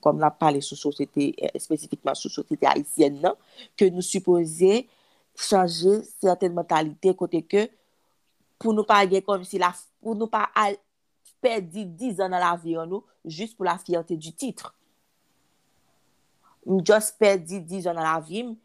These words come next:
e ke apre dizan sa, m fin pèdi nan lavi m nan, e ke m jis di, ah, m te, m te etidye pou konesans. Pa etidye pou konesans. Men se pa de sèt manyè. M fin etid-, fè dizan, answit,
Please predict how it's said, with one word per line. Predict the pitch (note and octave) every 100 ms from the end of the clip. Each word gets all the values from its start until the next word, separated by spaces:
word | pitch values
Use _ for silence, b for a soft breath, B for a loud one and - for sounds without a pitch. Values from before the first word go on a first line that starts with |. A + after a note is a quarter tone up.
| _
e | F3
ke | G3+ -
apre | F3+ - G3 F#3+
dizan | D#3 E3+ D#3 E3 D#3+
sa, | E3+ E3
m | E3
fin | E3+ D#3
pèdi | E3 D3+ D#3
nan | D3
lavi | D3 D3+ D3+
m | D#3+
nan, | A3 b b b
e | F#3
ke | F#3 F#3+ F3+
m | F#3
jis | F#3+ F3+
di, | -
ah, | A#3+ B3+
m | C4
te, | B3+ A3+ -
m | A3+
te | A3+
etidye | A3 G#3 F#3
pou | - -
konesans. | E3+ D#3 D3+ _ _ _ _ _ _ _ _ _ _
Pa | D#3+ D3+
etidye | - D3 D3+
pou | D#3
konesans. | - D3 D3 C#3+ - - - _ B B B
Men | F3+ F3
se | F3 E3+
pa | G3+
de | E3
sèt | E3 D3
manyè. | D3+ D#3+ A#3 F3 D3+ b b -
M | F3+
fin | A3 G3
etid-, | F#3 F#3 D#3
fè | G3 D#3+
dizan, | D3 F#3+ F#3 G3 B3 C#4 -
answit, | F#3 - A#3+ C4+